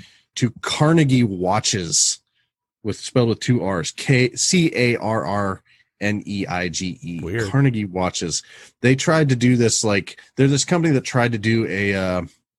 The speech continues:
Speaker 1: luxury watch startup based on Kickstarter in, like, twenty seventeen.
Speaker 2: Oh, wow.
Speaker 1: And they came up with these watches, and they're not bad looking, but they're kinda weird. They're trying to take on, like, Rolex and stuff like that.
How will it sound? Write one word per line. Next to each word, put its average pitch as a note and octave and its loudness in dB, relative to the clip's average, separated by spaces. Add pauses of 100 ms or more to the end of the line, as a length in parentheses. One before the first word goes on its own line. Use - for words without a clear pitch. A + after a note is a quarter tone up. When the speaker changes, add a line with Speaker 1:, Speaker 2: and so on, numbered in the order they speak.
(480)
Speaker 1:
luxury A#2+ 2
watch F#2+ 0
startup B2 2
based G#2+ 0
on F#2 -2
Kickstarter A2 -2
in, G2 0
like, F2 -4
twenty G2+ -6
seventeen. G#2+ -4 (380)
Speaker 2:
Oh, G2+ -6
wow. G2 -10
Speaker 1:
And - -20
they G2+ -4
came B2 2
up G#2+ 2
with G#2+ 0
these G#2 0
watches, F2+ 2
and G2 0
they're C3 4
not F3 -2
bad G#2 2
looking, A2 2
but F2+ -2
they're E2 -2
kinda A#2 -2
weird. E2+ -2 (460)
They're G#2 0
trying D3+ 2
to A#2+ 4
take A2+ 2
on, G#2 2
like, F2+ 2
Rolex F2+ -2
and F2 -4
stuff - -6
like E2 -6
that. D#2+ -2